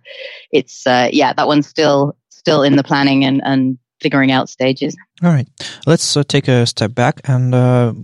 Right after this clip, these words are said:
Speaker 2: go back to web components. Typical use case for web components,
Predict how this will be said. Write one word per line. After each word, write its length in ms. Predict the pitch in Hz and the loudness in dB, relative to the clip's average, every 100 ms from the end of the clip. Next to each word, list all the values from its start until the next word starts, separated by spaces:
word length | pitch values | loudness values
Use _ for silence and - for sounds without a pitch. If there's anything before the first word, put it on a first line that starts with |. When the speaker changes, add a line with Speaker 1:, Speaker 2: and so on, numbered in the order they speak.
| 131 139 | -12 -2
Speaker 2:
go 160 | 127 | 0
back 220 | 123 123 | 2 -2
to 260 | - 131 117 | -2 -2 0
web 160 | 117 - | 0 -2
components. 760 | 120 123 120 95 117 - - - - - - - | -4 0 0 0 -4 -4 -6 -8 -20 -20 -14 -4
Typical 400 | 175 175 180 151 | -2 2 2 4
use 220 | 151 - | 2 0
case 240 | 135 139 | 0 0
for 140 | - 113 | 0 0
web 220 | 117 - | 0 0
components, 460 | 135 131 156 165 | -6 0 2 2